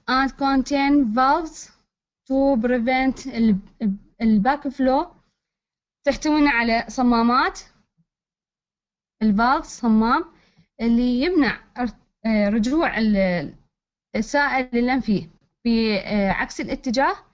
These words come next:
يعني راح يكون الاتجاه مال الجريان باتجاه واحد. هاي الفالف تكون وظيفتها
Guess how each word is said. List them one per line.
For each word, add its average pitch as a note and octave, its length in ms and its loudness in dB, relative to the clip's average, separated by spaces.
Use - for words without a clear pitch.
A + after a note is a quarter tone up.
يعني A3+ 240 0
راح A#3 140 -2
يكون B3 240 -2
الاتجاه A#3 500 -2
مال G#3+ 340 2
الجريان A3 540 -2
باتجاه A3+ 440 -2
واحد. B3+ 340 -2
هاي C4+ 160 0
الفالف C4 540 0
تكون B3 240 -4
وظيفتها B3 840 -2